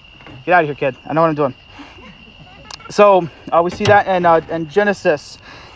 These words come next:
Uh, Yeshua lays his hands on the children. He actually tells his disciples who try to keep the children away from bothering, uh, they wanna keep them from bothering him. He says, "No, let the little children come to me, and, you know, so I can put my hands on them and so I can bless them." Yeshua heals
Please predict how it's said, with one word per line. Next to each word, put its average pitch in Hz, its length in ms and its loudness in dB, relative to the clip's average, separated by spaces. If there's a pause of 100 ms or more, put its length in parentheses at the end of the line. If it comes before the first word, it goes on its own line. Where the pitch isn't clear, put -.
(100)
Uh, 160 200 4
Yeshua 202 480 0
lays 190 220 0
his 180 160 -10
hands 185 580 -4 (200)
on 175 120 -4
the 165 80 -6
children. 175 360 -2
He 170 80 -2
actually 175 260 -2
tells 202 320 2
his 185 120 -10
disciples 180 680 0 (320)
who 170 100 -8
try 185 220 2
to 175 60 -2
keep - 280 -10
the 170 80 -12
children 180 360 -2
away 170 220 0
from 165 160 -6
bothering, 165 540 0
uh, 147 160 -4
they 151 120 -6
wanna 175 300 2 (360)
keep 220 140 0
them 190 140 -4
from 170 120 -6
bothering 202 380 2
him. 180 100 -6
He 175 60 -8
says, 190 160 -2
"No, 220 160 0
let 202 140 -2
the 202 80 -4
little 196 160 -2
children 185 320 -4
come 180 220 -4
to 175 60 -6
me, 180 200 -4
and, 151 160 -8 (320)
you 151 60 -10
know, 156 80 -4
so 165 120 -4
I 165 60 2
can 160 120 -8
put 190 120 -4
my 170 100 -2
hands 175 280 -2
on 165 100 0
them 151 100 -2
and 139 60 -6
so 156 80 -2
I 151 80 0
can 147 140 -6
bless 160 360 0
them." 135 320 -4 (680)
Yeshua 180 420 2
heals 185 400 -2